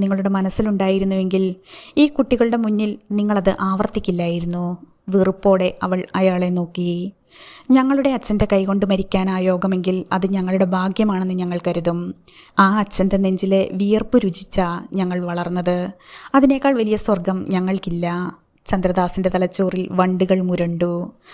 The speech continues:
"അച്ഛനെ ഞങ്ങൾ തെറ്റിദ്ധരിച്ചുപോയി. അമ്മയെ അച്ഛൻ കൊന്നതാണെന്ന്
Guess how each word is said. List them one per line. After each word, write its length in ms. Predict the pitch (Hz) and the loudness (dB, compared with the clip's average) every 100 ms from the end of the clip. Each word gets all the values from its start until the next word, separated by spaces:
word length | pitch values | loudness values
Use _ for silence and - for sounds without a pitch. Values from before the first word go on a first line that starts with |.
| - - | -20 0
"അച്ഛനെ 420 | 196 - 214 202 202 - | 0 4 2 2 -2 -2
ഞങ്ങൾ 280 | 202 190 190 | 0 0 0
തെറ്റിദ്ധരിച്ചുപോയി. 1040 | 196 202 214 196 202 - 180 175 175 175 190 208 _ - - - | 2 2 4 2 0 -2 -4 -4 -4 -4 -6 -10 _ -20 -16 4
അമ്മയെ 400 | 233 240 262 262 | 4 4 0 0
അച്ഛൻ 320 | - - 220 | -4 -2 -2
കൊന്നതാണെന്ന് 600 | 220 202 226 220 196 202 | 0 0 2 0 0 -2